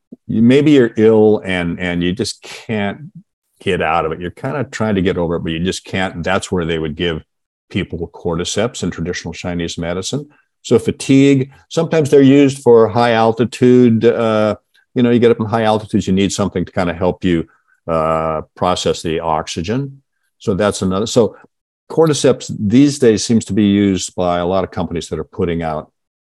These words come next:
athletic type products for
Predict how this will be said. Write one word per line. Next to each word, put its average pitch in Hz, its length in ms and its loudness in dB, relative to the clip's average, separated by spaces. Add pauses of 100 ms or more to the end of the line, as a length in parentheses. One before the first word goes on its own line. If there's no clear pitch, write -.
(140)
athletic 80 640 -2 (120)
type - 440 -8 (420)
products 73 580 -2
for 76 640 -4